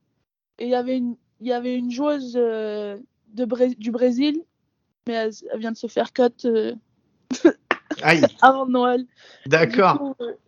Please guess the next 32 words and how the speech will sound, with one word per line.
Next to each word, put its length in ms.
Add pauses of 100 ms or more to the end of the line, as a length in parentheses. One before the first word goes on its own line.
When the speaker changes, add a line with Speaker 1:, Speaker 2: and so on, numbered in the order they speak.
(220)
Speaker 1:
ouais, 260 (120)
il 60
n'y 60
a 60
plus 200
que 120
l'Australienne 760
et 60
moi, 220
ouais. 140 (1000)
Speaker 2:
C'est 180
quoi 160
l'engouement, 680
euh, 40
pour 240
le, 460
pour 160
le 100
soft, 460
euh, 260
le 120
soft 320
universitaire 680
aux 80
États-Unis ? 580
C'est 140
important, 640
c'est, 260
ça 200
reste, 280
euh, 260
Speaker 1:
Ah, 60